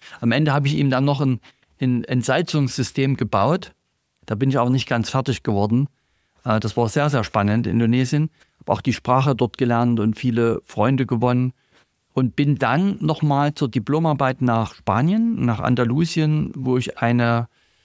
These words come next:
also es war ein Bonner Architekt, die haben also eine ganze Siedlung fünfzig Kilometer nördlich von Malaga in Andalusien geplant und haben, als die fertig geplant waren, die Investoren schon Großteil bezahlt haben,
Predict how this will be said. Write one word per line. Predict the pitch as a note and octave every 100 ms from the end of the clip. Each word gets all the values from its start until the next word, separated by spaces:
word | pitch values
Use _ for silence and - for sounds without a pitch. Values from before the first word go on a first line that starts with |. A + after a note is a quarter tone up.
| _ _
also | A2+ A2+
es | A#2
war |
ein | A2 A#2
Bonner | - C#3 C#3+
Architekt, | G#2+ G#2 A2+ D3+ -
die | B2+
haben | A#2 A2+
also | A#2
eine | A2+ A2
ganze | A2 A#2 A#2 A2+ - _
Siedlung | - D3 F3 E3 D#3 D#3 D3 - -
fünfzig | C#3+ C3+ - A#2
Kilometer | - A#2 A#2 A#2+ A#2+
nördlich | A2+ B2+ B2+ A2
von | B2 G#2+
Malaga | - B2 - A#2+ A#2 - _ _ _ _ _
in | - G2+
Andalusien | A2+ A2+ A#2+ C3 C3+ A#2
geplant | A2 - G#2+ D3 D3+
und | A#2+
haben, | B2 C3 -
als | A#2+ -
die |
fertig | B2 C#3 B2 -
geplant | G#2+ G#2 B2+ D#3
waren, | C#3
die | A#2+
Investoren | B2+ A#2+ G#2+ - C3+ C#3
schon | C3 B2 A#2 - _ _
Großteil | - C#3 - C3+
bezahlt | A#2 G#2+ A#2 C3 D#3
haben, | A2+ C3